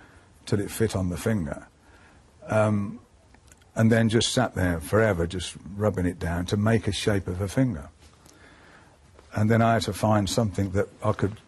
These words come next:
touch the string with that would bend the strings. And, and so I, I tried different materials, and at the end of the day, I came up with a, a leather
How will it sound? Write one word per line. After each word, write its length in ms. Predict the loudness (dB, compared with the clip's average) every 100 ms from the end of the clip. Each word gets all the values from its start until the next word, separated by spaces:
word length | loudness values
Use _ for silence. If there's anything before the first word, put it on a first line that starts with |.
| -14
touch 260 | -4 -2 -2
the 100 | -6
string 300 | 0 2 2
with 140 | 2
that 120 | 0
would 180 | 0 0
bend 260 | 2 2 2
the 80 | -2
strings. 520 | -6 -10 -8 -10 -10
And, 360 | -8 -10 -10 -14 -8
and 260 | -4 -2
so 320 | 0 0 0 -4 -18 -20 -10
I, 40 |
I 20 |
tried 280 | -2 2 4
different 300 | 2 0 -2
materials, 640 | -2 4 4 6 2 -4 -2
and 100 | -2
at 120 | 0
the 100 | 2
end 180 | 2 2
of 120 | 0
the 80 | -2
day, 240 | -4 -4
I 80 | -4
came 320 | -2 -2 -2
up 100 | -4
with 220 | -6 -4
a, 200 | -4 -2
a 40 | 2
leather 400 | 2 0 -6